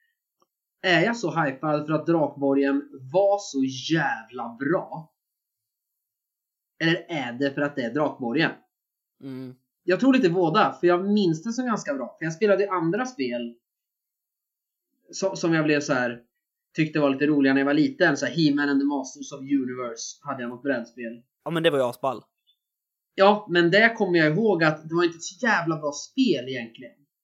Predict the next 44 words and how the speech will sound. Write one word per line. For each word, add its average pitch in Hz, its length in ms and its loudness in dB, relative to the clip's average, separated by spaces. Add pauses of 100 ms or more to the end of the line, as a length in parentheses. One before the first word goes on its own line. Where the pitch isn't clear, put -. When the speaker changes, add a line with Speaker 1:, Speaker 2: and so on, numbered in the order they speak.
(180)
Speaker 2:
Nej. 123 360 -12 (1120)
Speaker 1:
Eh, 151 400 2 (640)
och 170 120 -6
första 190 300 0
Talisman 180 720 2
kommer 180 180 -2
jag 170 100 4
också 170 160 -4
ihåg. 160 400 0
Det 185 120 0
var 208 160 -2
inte 190 120 -4
så - 180 -16
bra, 226 500 -6
men 147 80 -2
det 156 60 0
var 156 140 0
coolt. 160 380 -4 (640)
Men 151 120 0
jag 170 60 8
gillar 165 140 8
ju 165 60 4
nya 185 220 2
Talisman 202 500 -2
bättre. 131 220 -4
Men 160 180 0
Drakborgen 185 920 0 (640)
är 208 100 -2
som 160 240 0
kvar, 175 520 0
för 170 160 -4
det 170 60 6
har 202 60 4
jag 226 100 0
spelat 202 380 2
ändå 180 180 0
i 143 40 2
vuxen 165 420 0
ålder 151 240 0
också. 131 260 -6
Och 165 440 -6 (260)
det 214 220 0
är 277 100 2
fan... 156 560 -6